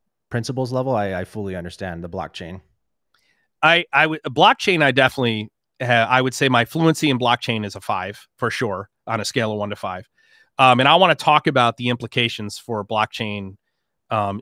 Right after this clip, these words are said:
Speaker 2: in Industry four dot oh, right? But let's, let's talk about what, let's define N F T, blockchain, and, uh, cryptocurrency. Okay. Blockchain is, is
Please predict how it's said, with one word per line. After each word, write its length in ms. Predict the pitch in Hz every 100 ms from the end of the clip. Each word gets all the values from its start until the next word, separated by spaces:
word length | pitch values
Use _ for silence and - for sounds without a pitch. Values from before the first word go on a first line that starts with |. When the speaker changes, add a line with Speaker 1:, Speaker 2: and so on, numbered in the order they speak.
| -
Speaker 2:
in 180 | 131 123
Industry 400 | 123 110 - 113
four 200 | 117 101
dot 140 | 95
oh, 160 | - _ _ -
right? 240 | 104 107 _
But 240 | - 117 - _ _ _ _ _ _ -
let's, 520 | 131 170 - - - -
let's 260 | 139 170 -
talk 260 | 196 185 190
about 360 | 160 151 -
what, 300 | 127 131 123 _ _ _ -
let's 240 | 147 -
define 560 | - 135 160 160 156 151
N 140 | 139 135
F 160 | 127
T, 440 | - 131 120 117 113 _ _ -
blockchain, 720 | 117 120 - - 117 107 101 - _ -
and, 520 | 110 110 104 101 - _ _ _ _ _
uh, 300 | 117 110 98 101
cryptocurrency. 960 | - 131 123 - 117 104 - 104 92 _ _ -
Okay. 220 | - 95 - _ _ _ _ _ _ 127
Blockchain 560 | 156 226 - 214 190 170
is, 260 | 147 - -
is 340 | 131 - -